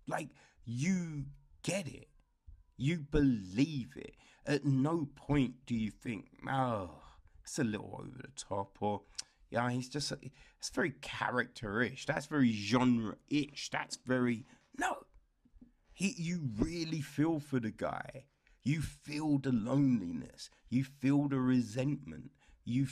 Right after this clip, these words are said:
feel the anger, the sadness. It is all there. And then you've got Amy Rutledge, who plays Lisa. Now,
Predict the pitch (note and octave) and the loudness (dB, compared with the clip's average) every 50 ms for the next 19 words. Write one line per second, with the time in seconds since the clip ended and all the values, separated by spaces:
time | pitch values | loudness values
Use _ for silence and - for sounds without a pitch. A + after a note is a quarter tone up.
0 | - - _ - - C3 C3+ C#3 C#3 C3+ C3 C3 B2 B2+ - - - - - - | -4 -14 _ -2 2 4 6 6 6 6 6 4 2 0 -4 -14 -20 -20 -20 -20
1 | _ _ - C3 B2 A#2 - - _ _ - - A2+ G#2+ A2+ A#2 A2+ A2+ A2 G#2+ | _ _ 2 4 4 4 2 0 _ _ -10 -8 -6 -4 -2 -2 -2 -2 -2 -4
2 | G2 - F2 D2+ - - - _ _ _ _ _ _ _ _ _ - C#3 D3+ - | -4 -4 -6 -6 -6 -8 -16 _ _ _ _ _ _ _ _ _ -4 -4 -4 -4
3 | - - - - - - - - - - - C3+ - - - G2 F#2 - - - | -4 -4 -4 -6 -6 -6 -6 -4 -4 -4 -6 -8 -10 -10 -10 -10 -10 -10 -12 -14
4 | - - - D3 C#3+ C#3 C3+ C3 C3 B2 A#2+ - - _ _ - C#3+ C#3 C3+ C#3 | -12 -8 -4 -2 0 0 0 0 0 0 0 -2 -4 _ _ -6 -4 -2 -2 -2
5 | C3+ B2+ A#2 G#2+ - - _ _ _ - C#4 C4 - - B2+ A#2 A#2 A2+ - - | -2 -4 -8 -10 -14 -18 _ _ _ -8 -6 -6 -6 -8 -8 -10 -10 -12 -16 -20
6 | - _ _ _ _ _ _ _ _ _ _ _ _ _ _ _ _ _ _ _ | -20 _ _ _ _ _ _ _ _ _ _ _ _ _ _ _ _ _ _ _
7 | - - _ _ _ _ _ _ _ _ _ _ _ _ - - C#3+ C#3+ C#3 D#3 | -20 -20 _ _ _ _ _ _ _ _ _ _ _ _ -8 -2 2 2 2 2
8 | E3 F3 F3 E3 D#3 D3+ C#3+ C#3+ C3+ - C#3+ C3+ C3+ - - - C3+ C#3+ D3+ D3+ | 2 2 4 4 4 6 4 2 2 2 2 0 0 0 -2 2 4 6 6 6
9 | C#3 A2+ F#2 F2+ G2+ B2+ D#3+ - - - A#2 G#2 F#2 - - - - A#2+ A2 - | 4 2 2 0 -2 -2 -2 -2 -4 -4 -6 -6 -6 -6 -8 -8 -6 -4 2 6
10 | - - C3 B2+ A#2+ G#2 F#2+ G2 F#2 F2 G2 B2 D3 D3 D3 - - - - - | 6 6 6 4 -2 -2 -4 -8 -6 -4 0 0 0 0 -2 -6 -8 -8 -10 -14
11 | - - - _ _ _ _ _ _ _ _ _ _ _ _ _ - D3+ D#3 D3+ | -16 -20 -20 _ _ _ _ _ _ _ _ _ _ _ _ _ -2 0 0 0
12 | D3+ | -2